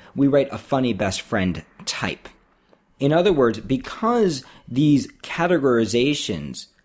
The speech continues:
lead us to write from our conscious brain, they often lead to the pop psychology, Psychology one oh one analysis of character,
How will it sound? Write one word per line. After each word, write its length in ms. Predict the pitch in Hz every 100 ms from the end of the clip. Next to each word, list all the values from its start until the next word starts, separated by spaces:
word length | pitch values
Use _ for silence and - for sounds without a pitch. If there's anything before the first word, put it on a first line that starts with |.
| _ - -
lead 340 | 120 139 190
us 240 | 175 147 - _
to 180 | - 151
write 300 | 113 139 147
from 180 | - 139
our 100 | 110
conscious 640 | - - 180 214 214 98
brain, 380 | - 76 65 - _ _ _ _ _ _
they 160 | 110 175
often 400 | 156 190 214 180
lead 200 | 175 151
to 80 | 160
the 140 | 135
pop 380 | - - 156 156
psychology, 760 | - 139 - 135 135 131 117
Psychology 540 | 131 123 110 127 120 123
one 240 | 110 123
oh 140 | 113 110
one 300 | 131 220 151
analysis 640 | 95 90 80 - 90 78
of 120 | -
character, 480 | - 71 65 - 67